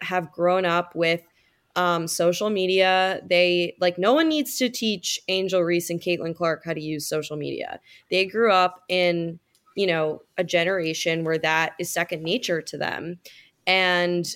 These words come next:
they're used to it. So, and then the third aspect is, like, their generation doesn't believe that women's sports are second class, right? Like, they will not accept that.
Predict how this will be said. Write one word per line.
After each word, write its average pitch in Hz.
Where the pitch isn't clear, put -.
they're 180
used 190
to 143
it. -
So, 190
and 226
then 226
the 220
third 277
aspect 226
is, 214
like, 208
their 214
generation 233
doesn't 220
believe 254
that 214
women's 180
sports 170
are 170
second 170
class, -
right? 190
Like, 185
they 208
will 226
not 220
accept -
that. -